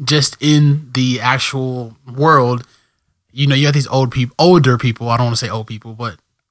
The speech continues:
Speaker 1: seasoned people, I'll say that.
Speaker 2: Right.
Speaker 1: And they would tell younger people that,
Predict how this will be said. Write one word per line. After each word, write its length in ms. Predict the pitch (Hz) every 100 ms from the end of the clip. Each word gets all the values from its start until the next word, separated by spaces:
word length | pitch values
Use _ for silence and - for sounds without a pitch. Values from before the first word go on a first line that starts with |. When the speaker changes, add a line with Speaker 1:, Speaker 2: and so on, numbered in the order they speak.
| _ -
Speaker 1:
seasoned 500 | - 262 214 165 151
people, 220 | 160 151
I'll 100 | 156
say 160 | 165
that. 320 | 143 143 143 - - -
Speaker 2:
Right. 180 | 82 -
Speaker 1:
And 180 | 147 143
they 100 | 156
would 200 | 170 -
tell 200 | 202 185
younger 320 | 139 190 175
people 340 | 143 160 151 151
that, 340 | 147 139 127